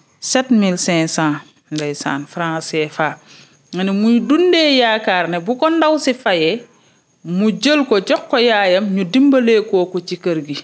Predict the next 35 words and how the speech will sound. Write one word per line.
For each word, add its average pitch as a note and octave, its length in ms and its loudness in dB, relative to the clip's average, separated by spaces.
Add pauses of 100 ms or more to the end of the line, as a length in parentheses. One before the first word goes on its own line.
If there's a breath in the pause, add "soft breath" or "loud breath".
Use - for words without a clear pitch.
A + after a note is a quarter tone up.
(140)
Ma E3 100 -6
ne E3 120 -4
ko, D#3+ 100 -10
"Ci C#3 200 -6
eskay, D#3+ 480 -4
ndeysaan. D3+ 580 -6 (320)
Non, D3+ 160 -2
booy, E3 300 0
am F#3+ 180 -4
nga F#3+ 120 -2
jom." G3 260 -4 (140)
Mais D3 160 -4
nag, F3+ 220 -6
Yàlla D3+ 280 -4
baax F3+ 300 -4
na. F3 140 -6 (1000 soft breath)
Nee A#3 400 2
na B3 120 2
ñu A#3+ 160 4
dëkkee B3 540 0
noonu A#3 460 2 (520)
ba G#3+ 260 0
weer B3 400 2 (140)
dee, E3 300 0 (520 soft breath)
ndaw G3+ 340 0
si G#3+ 120 0
war F3+ 280 2
koo D#3+ 180 0
fay D#3+ 240 -4
sept D#3+ 240 -6
mille D#3 220 -6
cinq D#3 300 -6
cents C#3+ 280 -4
yi. C#3 100 -10 (360)
Hmm. C#3+ 960 -6